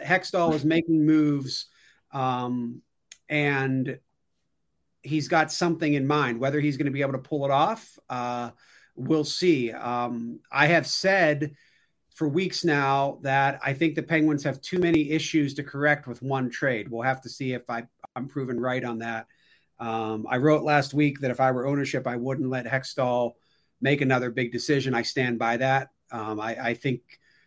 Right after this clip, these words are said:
I think the waivers moves that he's made since Friday sort of illustrate just how, um, bad he's been at this so far. But we'll see. Uh, it looks like they're, it looks like they're not standing in his way, and, um,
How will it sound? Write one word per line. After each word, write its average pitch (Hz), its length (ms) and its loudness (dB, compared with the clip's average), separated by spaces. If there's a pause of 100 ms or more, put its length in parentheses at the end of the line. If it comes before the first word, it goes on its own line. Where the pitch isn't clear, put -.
(320)
I 139 80 -6
think 143 240 2
the 143 100 2
waivers 131 680 2
moves 123 340 0
that 120 100 -4
he's 120 220 -4
made 123 260 0
since 120 240 -6
Friday 120 540 0
sort 110 240 -6
of - 80 -8
illustrate 120 560 -4
just - 320 -6
how, 110 460 -4 (420)
um, 101 480 -6 (800)
bad 127 400 -2
he's 113 260 -4
been 107 220 -4
at 98 200 -4
this 98 220 -6
so 92 200 -4
far. 87 440 -6 (440)
But 269 280 12
we'll 185 140 8
see. 160 360 8
Uh, 123 180 6
it 135 120 6
looks 165 220 6
like 175 160 8
they're, 175 220 4
it 156 220 -2
looks 202 200 2
like 214 160 2
they're 208 120 2
not 208 200 4
standing 202 340 0
in 185 80 6
his 147 140 4
way, 226 560 2
and, 156 400 2
um, 143 540 2